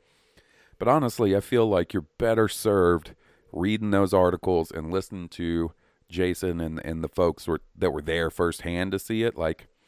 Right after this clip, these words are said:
I don't really know that I can look at these articles and be like, "It's a blast door.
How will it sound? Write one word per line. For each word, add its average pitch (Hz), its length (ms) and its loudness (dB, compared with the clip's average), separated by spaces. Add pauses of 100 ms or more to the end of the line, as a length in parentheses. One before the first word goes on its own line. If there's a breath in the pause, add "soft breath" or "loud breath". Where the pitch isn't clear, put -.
(320 soft breath)
I 127 60 -4
don't 139 180 0
really 127 220 2
know 104 260 4
that 92 100 6
I 90 80 2
can 92 200 -4
look 95 120 0
at 87 100 -4
these 85 180 -4
articles 85 400 0
and 80 100 -12
be 90 80 -4
like, 87 240 -6
"It's 127 140 -4
a - 20 -4
blast 120 500 0
door. 76 380 -4